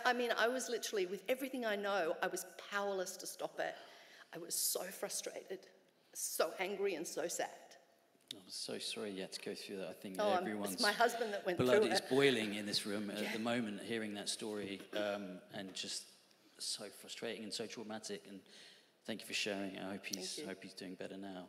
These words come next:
Speaker 1: Yeah, he
Speaker 2: Um,
Speaker 1: is.
Speaker 2: um, I mean, just highlights, doesn't it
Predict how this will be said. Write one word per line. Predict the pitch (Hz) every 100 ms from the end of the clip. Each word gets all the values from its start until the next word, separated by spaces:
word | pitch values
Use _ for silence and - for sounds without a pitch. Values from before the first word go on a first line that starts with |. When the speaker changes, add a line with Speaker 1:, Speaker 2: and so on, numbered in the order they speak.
| -
Speaker 1:
Yeah, | 175 101
he | 98
Speaker 2:
Um, | 139
Speaker 1:
is. | 131 - - - - - - - - - _ _ _ _ -
Speaker 2:
um, | 139 131 127 131 123 - -
I | 156
mean, | 151 147 -
just | 160 -
highlights, | 135 143 131 120 - -
doesn't | - 113 113
it | 107